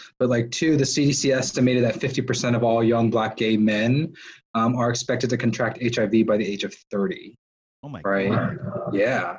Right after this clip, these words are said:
Speaker 1: It, it, it's like a third world country. Um, so, so, you know, that, that's what I do in my, in my private, um, time, I guess, um,
Speaker 2: So,
Speaker 1: because,
Speaker 2: so
Speaker 1: again, I'm a
Speaker 2: your,
Speaker 1: part-time legislature, but
Speaker 2: your job as a state rep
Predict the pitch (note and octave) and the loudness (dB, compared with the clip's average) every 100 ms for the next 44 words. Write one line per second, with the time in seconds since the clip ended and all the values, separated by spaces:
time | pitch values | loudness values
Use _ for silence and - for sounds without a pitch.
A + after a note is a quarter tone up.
0 | - C3 C3+ C#3 C3+ D#3 B2 A#2+ C#3+ C3 | -6 -4 -2 0 0 -2 -2 0 2 2
1 | A#2+ A#2 A#2 A2 G#2+ G2+ G2+ - - - | 2 2 -2 -2 -2 -4 -6 -16 -20 -20
2 | _ A#2+ A2+ A2+ A#2 B2 D3+ - D#3+ D3+ | _ -2 2 4 6 4 0 -2 0 2
3 | D3+ D3+ C#3+ D#3+ C#3 C3+ C3+ C3+ B2+ B2 | 4 2 0 0 4 4 4 4 2 2
4 | D#3 F3 F3 E3 D3+ D3 C#3+ C#3 C3 B2+ | 2 -2 2 4 4 4 4 4 4 4
5 | B2 B2 - B2 A#2+ A2+ - _ _ - | 2 0 0 2 4 0 -4 _ _ -2
6 | C3+ C3 B2+ A#2+ A#2+ - - A2+ A2+ G#2+ | 2 2 4 2 0 -8 -4 -2 2 2
7 | A2 A2 - _ _ _ _ - - A2+ | 2 0 -8 _ _ _ _ -14 -2 0
8 | A2+ A2+ A2+ A2+ A2 G#2+ - - - G#2+ | 2 4 2 2 2 0 -2 -8 -4 -2
9 | G#2+ G#2 G#2+ - - - - - B2 F3+ | 2 2 2 0 -2 0 0 2 4 4
10 | G3 - A2+ G#2+ - - G#2 - - D3+ | 4 2 2 2 0 -2 -2 -4 -6 -8
11 | - D#3+ E3+ D#3 D#3+ E3+ D#3+ C#3+ - C#3+ | -8 -10 -8 -6 -6 -6 -8 -12 -10 -10
12 | C#3+ C#3+ | -6 -8